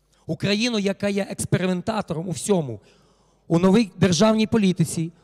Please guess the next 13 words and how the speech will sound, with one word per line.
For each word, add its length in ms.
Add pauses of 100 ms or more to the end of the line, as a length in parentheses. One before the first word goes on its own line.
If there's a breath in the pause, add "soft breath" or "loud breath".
(260 soft breath)
у 120
с-, 180
новій 280
системі 380
правосуддя, 760 (200 soft breath)
не 180
боятись 400
починати 420
спочатку, 560
не 100
боятись 420
ламати 360
систему. 560